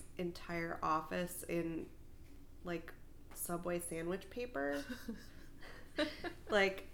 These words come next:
Speaker 1: the stapler and the computer and, like, the walls and the doorknobs. And, like, why weren't we doing work? This took such an extended amount of the workday. Um, or, like,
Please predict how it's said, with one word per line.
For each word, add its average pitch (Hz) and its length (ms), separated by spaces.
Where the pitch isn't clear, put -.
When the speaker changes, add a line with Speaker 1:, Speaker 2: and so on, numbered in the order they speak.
Speaker 1:
the 190 100
stapler 196 680
and 196 140
the 185 60
computer 180 640
and, 175 100
like, 170 180
the 170 80
walls 160 360
and 180 120
the 170 60
doorknobs. 180 840
And, 196 140
like, 208 220
why 247 400
weren't 339 280
we 302 120
doing 294 420
work? 320 400
This 302 200
took 302 220
such 302 340
an 330 120
extended 294 640
amount 262 300
of 277 80
the 247 100
workday. 214 880
Um, 180 720
or, 202 520
like, 170 400